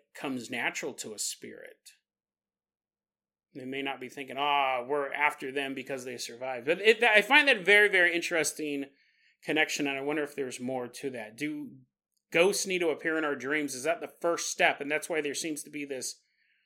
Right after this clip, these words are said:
gap between the time of the death and the time of the ghost appearing. Are they slowly gathering up energy? 'Cause we don't know much about, or really anything about ghosts. We're always still trying to figure this out, but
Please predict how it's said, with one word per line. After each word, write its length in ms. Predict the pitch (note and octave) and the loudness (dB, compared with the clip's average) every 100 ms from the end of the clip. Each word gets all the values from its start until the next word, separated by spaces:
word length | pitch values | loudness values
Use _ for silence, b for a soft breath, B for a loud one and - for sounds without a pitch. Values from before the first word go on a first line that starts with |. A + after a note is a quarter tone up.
| _ _ _ _ _ _ _ _ _ _ _ _ _ _ _ - B2+ | _ _ _ _ _ _ _ _ _ _ _ _ _ _ _ -14 4
gap 380 | D#3 E3+ C3+ - _ - | 10 10 8 0 _ -12
between 300 | C3+ E3 C#3+ | -8 -4 -4
the 80 | |
time 280 | C3 - D#3 | -4 -2 -2
of 80 | D3 | -2
the 80 | C3 | -2
death 320 | A2+ D3 C#3+ | 0 0 -2
and 80 | C#3 | -8
the 60 | B2+ | -8
time 280 | - C3+ | -8 -8
of 80 | B2+ | -8
the 80 | A2+ | -10
ghost 380 | G#2+ C3 B2 - | -8 -6 -6 -8
appearing. 480 | G#2+ - C#3 B2 A#2 | -12 -12 -10 -10 -12
Are 120 | A#2 | -12
they 120 | A#2+ | -8
slowly 560 | - - C3+ C#3 C3+ B2+ | -6 -4 -4 -4 -4 -6
gathering 460 | B2 B2+ B2+ B2 | -4 -4 -4 -8
up 160 | A#2 - | -12 -12
energy? 320 | C3 B2+ B2 | -12 -10 -12
'Cause 140 | - | -10
we 100 | D3 | -8
don't 400 | E3 F3+ F#3 F#3 | -2 0 0 -4
know 300 | D3+ D3+ D#3 | -4 0 0
much 260 | C#3 C#3 - | 0 -4 -6
about, 280 | C3 B2+ C3 | -4 -4 -4
or 140 | C3 | -6
really 320 | B2+ E3+ D3 | -2 0 0
anything 380 | C#3 E3+ D3 B2+ | -2 -2 -4 -8
about 260 | A#2+ A#2+ A#2+ | -10 -12 -10
ghosts. 260 | B2 A#2+ | -14 -12
We're 100 | B2 | -10
always 180 | B2+ B2+ | -10 -10
still 160 | - B2 | -12 -14
trying 180 | B2+ A#2 | -14 -16
to 60 | |
figure 180 | B2+ B2 | -18 -18
this 200 | A#2 - | -14 -12
out, 180 | C3+ B2 | -12 -12
but 160 | A#2 | -18